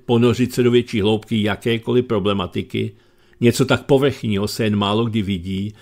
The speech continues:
a pravděpodobně nebýt zájmu sponzorů Danuše, asi by neexistoval důvod vzestupu z ničeho zrozené hvězdy naší politiky.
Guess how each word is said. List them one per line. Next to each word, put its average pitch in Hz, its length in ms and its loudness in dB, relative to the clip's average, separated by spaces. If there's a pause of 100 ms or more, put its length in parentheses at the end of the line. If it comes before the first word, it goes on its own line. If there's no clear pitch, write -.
(220)
a 101 120 -2
pravděpodobně 117 960 2
nebýt 110 360 0
zájmu 127 460 0
sponzorů 117 600 2
Danuše, 123 520 -2 (300)
asi - 300 0
by 117 160 6
neexistoval 120 880 0
důvod 107 400 -2
vzestupu 113 680 -2
z 98 100 -6
ničeho 117 480 0
zrozené 107 500 -2
hvězdy 95 380 -2
naší 107 280 -6
politiky. 113 640 -8